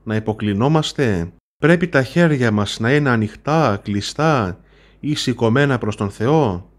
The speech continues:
Πρέπει τα μάτια μας να είναι κλειστά όταν προσευχόμαστε; Πώς είναι καλύτερα να προσευχόμαστε, σε εκκλησιαστικό περιβάλλον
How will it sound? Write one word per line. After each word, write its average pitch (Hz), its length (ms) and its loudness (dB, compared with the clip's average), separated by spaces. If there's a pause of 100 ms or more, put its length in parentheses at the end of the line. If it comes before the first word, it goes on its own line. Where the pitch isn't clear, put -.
(800)
Πρέπει 165 260 0
τα 143 160 2
μάτια 175 400 2
μας 95 440 -2
να 117 100 -2
είναι 147 140 0
κλειστά 117 680 -2
όταν 113 260 -4
προσευχόμαστε; 120 1040 -2 (320)
Πώς 180 240 2
είναι 175 160 4
καλύτερα 139 440 0
να 110 100 2
προσευχόμαστε, 98 1000 -2
σε 110 220 -2
εκκλησιαστικό 110 960 -2
περιβάλλον 175 800 0